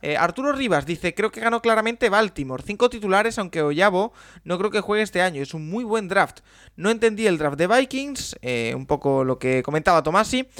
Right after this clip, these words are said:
Eh, un soldado en Wall Street dice: "Es pronto para decirlo, pero mis apuestas son ganadores Ravens, Jets, Giants, Eagles y Texans, y perdedores Jaguars". Eh, Cornelius Bills nos dice: "En el draft ni se gana ni se pierde". Oye, es una,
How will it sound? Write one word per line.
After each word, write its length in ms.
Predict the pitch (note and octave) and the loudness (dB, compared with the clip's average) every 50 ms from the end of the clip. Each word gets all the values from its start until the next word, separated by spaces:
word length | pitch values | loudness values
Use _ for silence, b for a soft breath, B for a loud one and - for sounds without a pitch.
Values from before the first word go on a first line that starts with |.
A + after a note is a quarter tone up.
| B B B B B B | B B B B B B
Eh, 260 | - C#3+ C#3 C#3+ - - | -2 0 2 2 0 0
un 160 | F#3+ F#3+ F#3+ | -2 -4 -2
soldado 280 | A3 G#3 F#3+ G#3 G#3+ G3+ | -2 2 4 4 4 4
en 60 | F#3 | 4
Wall 120 | G#3 G#3 | 4 4
Street 280 | G3 - - C4 B3+ G3+ | 4 2 0 -2 -2 0
dice: 360 | D#3+ E3 D3+ - F3 D#3 D3+ _ b b b b b - | -2 -4 0 2 2 2 2 _ b b b b b -6
"Es 200 | - D3+ D#3+ D#3+ | 0 0 0 0
pronto 240 | - G#3 G3+ F#3+ G#3+ | 0 -2 0 2 2
para 160 | G#3 G#3+ G3+ | 4 4 4
decirlo, 360 | F#3+ F3 - A#3+ A#3+ F#3+ D#3 | 4 2 0 -2 0 0 0
pero 140 | C3 D3+ D3 | 0 0 -2
mis 180 | D3 D#3 C#3+ - | -4 -4 -6 -6
apuestas 480 | D#3+ C#3 - F#3+ G3 F#3 - - F3+ - | -8 -4 -2 -2 -2 -2 0 -2 -4 0
son 200 | - A3 G3+ F3 | 0 -2 -2 2
ganadores 560 | D#3+ D#3 D#3 D#3+ F#3 G3 E3+ C#3+ B2+ - b b b b b b b | 2 2 4 4 4 4 2 2 -2 -4 b b b b b b b
Ravens, 600 | D#3+ G3 A3 A#3 A#3 G#3+ E3 D3+ D3 C#3+ C#3+ D3+ | -2 2 2 2 2 2 2 0 -2 -2 -8 -6
Jets, 520 | E3+ G3+ G#3 F3+ - - - - - _ _ _ | 0 2 2 2 2 -2 -12 -18 -18 _ _ _
Giants, 680 | - D#3 F3+ G#3 G#3 G3 D#3 C#3+ C3+ C3+ C3 - - - | -6 0 4 4 4 4 2 -2 -6 -8 -10 -16 -12 -6
Eagles 440 | F#3 G3 D#3 C3+ A#2+ A#2 - - - | -6 -4 -4 -4 -6 -8 -8 -14 -10
y 140 | - G3 G3+ | -8 -6 0
Texans, 540 | - D4 D4+ - - D4 D4 D4 - - B B B B B B | 0 0 0 2 2 2 2 0 -4 -12 B B B B B B
y 120 | - G#3+ | -2 0
perdedores 600 | G3+ B3+ A#3+ G#3+ G#3 G#3+ A3 A#3 B3 A#3+ - - - _ - | 2 2 2 4 4 2 4 2 0 -2 -2 -12 -16 _ -18
Jaguars". 640 | F3 D#3+ D#3+ A#3+ G#3+ F3+ C#3 B2+ B2 A#2+ - - - B B B B B B | -12 -2 0 2 2 2 2 0 0 0 -2 -6 -12 B B B B B B
Eh, 400 | B - D3 D3 D3 D3 D3 C#3+ - | B 0 2 4 4 4 4 2 2
Cornelius 560 | - E3 E3 F#3 G#3 G#3 G3 G3 F#3+ F3 E3 | 0 0 2 2 2 2 2 4 2 2 2
Bills 220 | F#3 B3+ C#4 A#3+ | 0 -2 -2 0
nos 120 | B3 G#3 F3+ | 0 -2 -2
dice: 200 | F3 E3+ F#3 F#3 | -2 -2 -2 0
"En 80 | E3+ | 0
el 100 | D#3+ D#3 | 0 0
draft 240 | D#3 F#3+ G3 F#3 - | 0 0 0 0 0
ni 140 | D3+ D#3+ D#3 | -4 -8 -6
se 100 | D3+ E3 | -4 -2
gana 220 | D3+ D#3+ E3 E3 | -2 0 0 0
ni 100 | D#3+ E3+ | -2 -4
se 140 | D#3+ - G3 | -4 -4 -4
pierde". 420 | F#3+ B3 C4 C4+ C4 C4+ E4+ F#4+ F#4+ _ _ _ _ | 0 2 0 0 0 0 -6 -8 -10 _ _ _ _
Oye, 320 | - - B2+ D3 C#3+ - _ - | -8 -6 -6 -6 -6 -8 _ -18
es 180 | C#3 - - - | -16 -14 -12 -12
una, 560 | B2+ B2+ B2 B2 B2 B2+ B2+ B2+ B2+ B2+ | -6 -4 -2 -2 0 0 0 -2 -2 -4